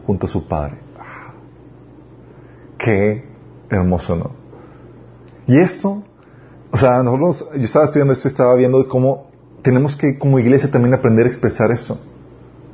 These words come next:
Estas expresiones de amor, de que, de exaltación, de, "Oye, tu fe sigue firme", exaltar esas cosas que Dios está haciendo. Las requerimos escuchar. Son formas de expresar el amor,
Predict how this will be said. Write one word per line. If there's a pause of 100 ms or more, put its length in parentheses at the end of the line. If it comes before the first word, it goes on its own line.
(140)
Estas
expresiones
de
amor,
de
que, (300)
de
exaltación,
de,
"Oye, (1040)
tu
fe (120)
sigue
firme",
exaltar
esas
cosas
que
Dios
está
haciendo. (840)
Las
requerimos
escuchar.
Son
formas
de (640)
expresar
el
amor,